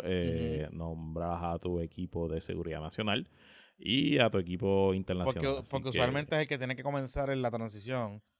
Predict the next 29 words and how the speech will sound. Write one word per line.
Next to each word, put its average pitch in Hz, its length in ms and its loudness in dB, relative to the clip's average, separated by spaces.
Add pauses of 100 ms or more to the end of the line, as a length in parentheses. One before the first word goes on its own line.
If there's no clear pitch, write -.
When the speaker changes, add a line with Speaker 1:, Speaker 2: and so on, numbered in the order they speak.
(200)
Speaker 2:
primero, 113 520 2
Speaker 1:
Correcto. - 300 -14
Speaker 2:
porque 101 480 -6
son, 101 560 -10 (100)
es 107 60 -10
la 110 100 -4
cosa 107 220 -10
muy 101 120 -10
importante. 98 480 -14 (640)
Speaker 1:
Correcto. 64 840 -8
Este, 76 1160 -6 (540)
eh, 82 540 0 (140)
ya 95 180 2
me 110 80 0
imagino 107 440 0
que 92 240 2
empezaremos 87 640 -2
a 95 60 2
ver 92 120 2
nombramientos, 87 1160 0
pues, - 180 2
de 104 100 0
cosas 95 280 0
más, 90 320 -2
este, 82 480 -6
del 80 380 -2
interior, 87 800 2
este, 80 680 -2
la, 78 140 -8